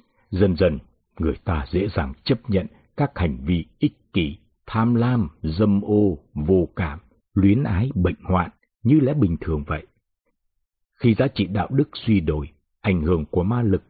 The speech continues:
không thể khống chế, thì loài người có thể đi đến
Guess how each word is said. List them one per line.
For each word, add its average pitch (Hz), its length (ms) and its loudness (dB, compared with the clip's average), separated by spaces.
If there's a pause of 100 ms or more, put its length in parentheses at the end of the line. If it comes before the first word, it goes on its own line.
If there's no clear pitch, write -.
không - 500 0
thể 76 200 -4
khống 104 300 -2
chế, 101 320 0 (380)
thì 123 100 4
loài 120 200 4
người 110 320 4
có - 200 -2
thể 73 120 -2
đi 101 340 2
đến 90 280 0